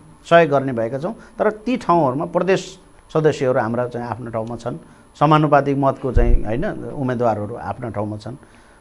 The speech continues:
त त्यसैले चाहिँ परिस्थिति अनुसारै चाहिँ पूर्ण गठबन्धन भएको ठाउँमा त्यही ढङ्गको प्रचार, एउटा चाहिँ सहयोग गर्ने ठाउँमा चाहिँ त्यही ढङ्गको, प्रतिस्पर्धा हुने ठाउँहरू जुन प्रदेशका ठाउँहरू छन् ती ठाउँमा मित्रवत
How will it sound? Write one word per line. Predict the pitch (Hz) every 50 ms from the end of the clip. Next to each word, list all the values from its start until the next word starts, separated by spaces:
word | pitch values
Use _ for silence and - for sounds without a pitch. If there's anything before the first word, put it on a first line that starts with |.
| _ - -
त |
त्यसैले | 156 156 - 202 214 208 208 208 202 202 202 196 196 208
चाहिँ | 208 175
परिस्थिति | - 196 202 220 214 220 220 233 220 208 214 208
अनुसारै | 180 175 180 190 175 180 190 170 165 160 170 165
चाहिँ | 160 151 160 196 233 - - - - - - -
पूर्ण | 277 294 285 285
गठबन्धन | 247 220 214 185 185 196 190 190 190 180
भएको | 139 110 101 113 131 156
ठाउँमा | 143 139 151 156 131
त्यही | 107 - 143 143 139
ढङ्गको | 127 113 107 107 120 123 131 127
प्रचार, | - 117 107 110 113 - - - - - - - _ _ _ _ _ -
एउटा | 156 175 180 180
चाहिँ | 170 180 180 160
सहयोग | - - 185 202 214 220 208
गर्ने | 196 196 180 175 180 165
ठाउँमा | 156 147 147 143 131 127
चाहिँ | 151 165 170
त्यही | - 156 156
ढङ्गको, | 139 113 120 113 113 110 120 135 170 226 - - - - - - - -
प्रतिस्पर्धा | 214 233 - 294 262 - 269 262 254 247 247
हुने | 233 202 156 120 104 131 156 208 233 226
ठाउँहरू | - - 185 185 185 160 139 160 170
जुन | 160 170 175
प्रदेशका | 170 - 160 165 196 196 - - 160
ठाउँहरू | 139 135 143 135 120 117 117
छन् | 117 - 120 127 180 - - - - - _ _ -
ती | 208 208
ठाउँमा | - 180 175 185 180 190 196
मित्रवत | 196 208 208 226 233 202 190 180 175